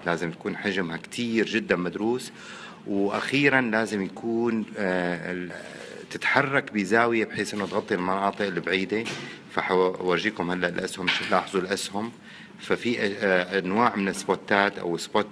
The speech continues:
آه، لايت من الإنارة موجه ليغطي الأماكن البعيدة. راح أشرح أكثر بالتفصيل وأرجيكم شو نوع الأجهزة اللي أنا استخدمتها لح-،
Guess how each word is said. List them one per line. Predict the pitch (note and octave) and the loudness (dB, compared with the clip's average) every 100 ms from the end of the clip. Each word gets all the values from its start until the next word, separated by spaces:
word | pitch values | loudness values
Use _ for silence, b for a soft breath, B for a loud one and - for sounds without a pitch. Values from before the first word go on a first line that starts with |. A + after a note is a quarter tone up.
| - F2 | -6 -4
آه، | E2+ E2+ E2+ E2+ | -2 -2 -6 -6
لايت | F2 F#2+ G2+ G2+ - F2+ | 2 4 4 2 -4 -4
من | F2 | -2
الإنارة | F2+ F#2 F#2+ F#2 F#2+ F#2+ F#2 | 0 2 2 2 -2 -4 -2
موجه | F#2+ G2 F#2+ G2+ G#2 - B B B | 0 0 2 2 0 -8 B B B
ليغطي | F2+ E2 G2 - F#2 | 2 4 2 2 -2
الأماكن | F2 F2 F#2 - E2+ D#2+ | 0 0 0 0 -2 -2
البعيدة. | D2+ D2+ D2 - - - - G#2+ | -2 -6 -4 -8 -8 -18 -6 2
راح | G2+ - D3 | 2 2 0
أشرح | - - G2 C3+ | 0 0 -2 -4
أكثر | - A2 | 0 2
بالتفصيل | F#2 F#2 F#2+ - G#2+ G2 G2 G2+ B B - | 2 0 -4 -2 0 0 -2 -6 B B 2
وأرجيكم | F#2 F2 F#2+ F#2 - F2+ F2+ - B B | 2 4 0 -2 0 0 -2 -8 B B
شو | - - G2+ | -6 0 2
نوع | F#2 E2+ | 4 2
الأجهزة | F2+ F#2 E2 E2 F2 | 2 0 -2 -2 -2
اللي | D#2+ F2 | -2 -2
أنا | F2 | -4
استخدمتها | D#2+ E2+ D#2 E2+ E2 - E2 E2 | -4 -6 -2 -2 -2 -4 -4 -2
لح-، | E2+ D#2 | -4 -8